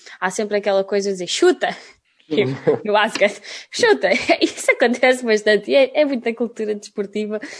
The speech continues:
Speaker 1: que, que, que Portugal não, não tem, eh, assim muito, mas, mas é, é muito engraçado trazer, trazer esse tema aqui. Eh, Yoko, é um tema para o rescaldo das modalidades.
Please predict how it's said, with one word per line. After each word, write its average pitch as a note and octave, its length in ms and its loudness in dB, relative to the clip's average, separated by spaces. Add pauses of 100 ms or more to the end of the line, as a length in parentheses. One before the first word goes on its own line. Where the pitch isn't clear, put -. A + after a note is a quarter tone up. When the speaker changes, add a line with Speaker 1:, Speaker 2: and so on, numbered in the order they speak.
(240)
Speaker 1:
que, A3+ 400 4
que, G#3+ 140 -4 (180)
que - 240 -20
Portugal A#3 420 0
não, F#3 540 -4
não G3 300 -4
tem, F3+ 480 -6
eh, - 180 -8
assim G3 320 -4
muito, E3+ 340 -10
mas, F3+ 420 -6
mas A3 180 -8
é, A3 200 -2
é G#3+ 80 -4
muito G#3+ 160 -4
engraçado G3 440 -4
trazer, F3+ 540 -6
trazer G3+ 320 -4
esse F#3+ 160 -4
tema F#3+ 180 -4
aqui. - 160 -16 (1000)
Eh, F#3 520 4
Yoko, F#3 500 0 (420)
é G#3+ 100 2
um G#3 100 2
tema A3+ 320 -2
para G#3+ 320 2
o G3+ 40 -2
rescaldo A3 360 -2
das G3+ 140 -4
modalidades. F#3 640 -4